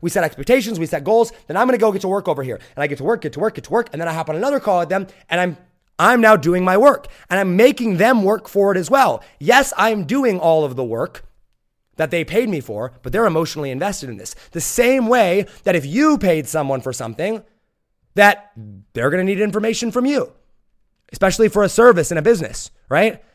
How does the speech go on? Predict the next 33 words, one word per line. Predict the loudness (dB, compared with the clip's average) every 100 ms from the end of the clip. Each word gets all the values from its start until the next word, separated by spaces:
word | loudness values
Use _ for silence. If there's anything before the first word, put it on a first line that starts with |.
| _ _ 0
If, | 2 2 _
if, | 2 4 2
uh, | 2 2 0 -4 _ _ _ _ _ _
perfect | 0 2 0
example | 0 0 0
of | -4
this. | -8 -14 _ _ _ _ _ -10
Let's | 0
say | 2
you | 4 4
were |
having | 4 4 0
your | -2
kitchen | -2 -2 -4
redone | -4 -4 -8 -10 -18 _ _ _ _ _ _ _ _ _ _ _ _ _
and | 0
you're | 6 8
like, | 8 6 -2 _ _ _ _ _ _ _ _ _ _ _
"How | -2 2
much | 2
is | 0
it | -2
to | -2
redo | 0
the | 0
kitchen?" | 0 -2 -4 -10 _ -8
And |
they're | -2
like, | -2
"a | 0
hundred | -2 0
thousand | 0 0 0
dollars." | 0 -2 -8